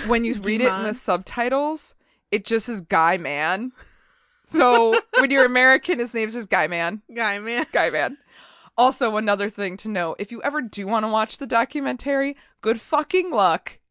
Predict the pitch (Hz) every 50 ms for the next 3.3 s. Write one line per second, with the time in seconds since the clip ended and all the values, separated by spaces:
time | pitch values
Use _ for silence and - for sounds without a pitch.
0 | _ - 185 196 202 220 262 269 226 240 220 208 214 208 196 185 175 165 160 151
1 | 147 151 156 _ _ _ - 165 160 185 196 208 254 294 294 247 214 196 202 196
2 | 180 165 175 170 - - 180 160 165 - - - 185 - 208 180 160 156 160 170
3 | 175 165 160 170 175 185